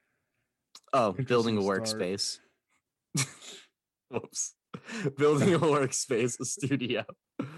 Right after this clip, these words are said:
Speaker 1: What is, I, I got confused because I was like, okay, like, I thought this was about, like,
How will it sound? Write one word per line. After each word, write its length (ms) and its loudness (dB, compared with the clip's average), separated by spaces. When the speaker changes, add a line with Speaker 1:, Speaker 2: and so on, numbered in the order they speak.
Speaker 1:
What 240 2
is, 240 -2
I, 220 2
I 120 0
got 220 0
confused 580 -12
because 380 0
I 160 -2
was 220 -6
like, 380 -4
okay, 420 6
like, 220 4
I 80 4
thought 220 2
this 140 0
was 120 -4
about, 280 4
like, 180 -2